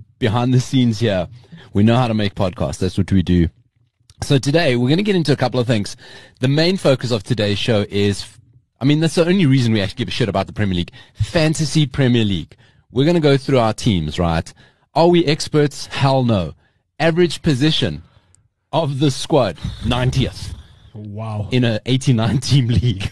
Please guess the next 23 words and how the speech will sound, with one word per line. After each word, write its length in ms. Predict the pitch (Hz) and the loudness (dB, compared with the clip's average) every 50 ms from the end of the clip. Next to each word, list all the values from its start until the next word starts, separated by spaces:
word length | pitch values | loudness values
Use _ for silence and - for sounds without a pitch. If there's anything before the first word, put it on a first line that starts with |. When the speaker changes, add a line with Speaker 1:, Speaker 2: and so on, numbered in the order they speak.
| - | -8
Speaker 2:
That's 120 | - 113 107 | -8 -4 -4
Speaker 1:
Like, 260 | 113 101 - - - | -4 -4 -6 -10 -10
Speaker 2:
brilliant. 440 | - 120 117 110 107 104 98 95 - - - - _ _ 127 - - _ _ _ | -6 -4 -4 -2 -2 -4 -6 -4 -4 -6 -6 -6 _ _ -10 -10 -10 _ _ _
Speaker 1:
<laughs> 520 | _ _ 180 196 254 277 294 277 226 175 | _ _ -6 -6 -6 -8 -8 -6 -6 -6
so 180 | - - 117 113 | -2 0 0 0
we're 120 | 120 127 | 2 2
gonna 100 | 139 139 | 2 2
go 120 | 127 127 117 | 2 0 0
through 160 | - 120 117 | 0 0 0
our 60 | 110 | 0
fancy 340 | - 117 101 101 104 - 113 | 0 0 -2 -2 -2 -2 -2
teams, 260 | 101 - 104 95 85 | 0 2 0 0 0
but 140 | - 107 92 | 0 -2 -2
before 240 | - 110 - 127 135 | -2 0 0 2 2
we 60 | 139 | 2
get 160 | 131 135 123 110 | 2 2 0 2
in 100 | 110 104 | 2 2
there, 220 | 101 92 92 90 90 - _ _ _ _ | 2 2 0 -2 -4 -6 _ _ _ _
very 340 | - 95 82 107 104 107 98 | -10 -2 0 2 2 2 2
interesting 320 | 101 104 - - 104 92 87 | -2 -4 -4 -4 -4 -2 -2
things 240 | - 92 87 87 82 | -2 -2 -2 -2 -2
happening 460 | 95 80 78 - 92 82 82 85 82 | -2 -4 -2 -2 -2 0 0 0 0
in 220 | 80 80 76 73 | 0 -2 -4 -6